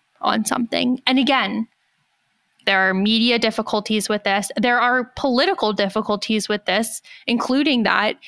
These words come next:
you don't <laughs> want to raise the alarm a lot about a lot of bad stuff while your guy's in the White House. But I think it, it makes it difficult because it interrupts this,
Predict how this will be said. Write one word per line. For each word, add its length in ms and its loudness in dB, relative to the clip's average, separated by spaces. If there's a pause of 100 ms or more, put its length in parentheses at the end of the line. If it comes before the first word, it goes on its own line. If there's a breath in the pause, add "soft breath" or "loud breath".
(160 loud breath)
you 180 2
don't 180 2
<laughs> 100 0
want 140 2
to 80 2
raise 280 2
the 100 2
alarm 360 2
a 60 2
lot 260 2
about 440 2
a 40 2
lot 200 4
of 100 2
bad 320 2
stuff 360 0
while 100 2
your 320 2
guy's 380 2
in 100 0
the 100 2
White 240 0
House. 520 -2 (520 loud breath)
But 340 2 (1400)
I 160 2
think 280 0
it, 200 0 (320)
it 100 2
makes 360 2
it 140 0 (260)
difficult 380 0
because 240 0
it 100 -2
interrupts 560 0
this, 240 -2